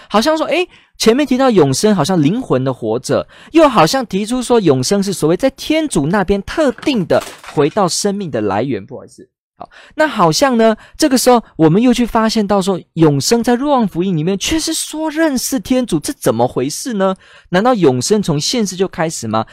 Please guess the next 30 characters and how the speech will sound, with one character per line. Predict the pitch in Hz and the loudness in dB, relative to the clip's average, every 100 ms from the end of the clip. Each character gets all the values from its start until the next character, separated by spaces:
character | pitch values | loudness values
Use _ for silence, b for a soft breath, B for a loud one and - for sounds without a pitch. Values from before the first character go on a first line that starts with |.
| B B | B B
我 | - | -6
们 | 120 | -2
要 | 160 | 0
了 | 131 127 | 2 0
解 | 123 | -2
一 | |
件 | 110 123 | -2 -4
事， | 117 120 | -4 -6
没 | 104 104 | -6 -4
有 | 120 87 | -6 -8
错， | - 123 95 | -10 -8 -8
在 | - 175 | -4 -2
若 | 196 247 | 0 2
望 | 220 180 | 2 0
福 | - 131 | -2 -4
音 | 147 147 | -4 -4
里 | 98 | -6
面 | 123 120 | -6 -4
呢， | 113 | -4
永 | 120 113 98 | -2 -2 -2
生 | - 165 | -6 -6
这 | 165 | -6
个 | 123 | -8
字 | 120 - 135 85 b b b | -10 -8 -8 -8 b b b
有 | 120 101 | -4 -4
特 | - - 220 | -6 -4 -4
别 | 104 104 | -2 -4
的 | |
用 | 113 143 113 | -4 -4 -4
法， | - 85 | -4 -8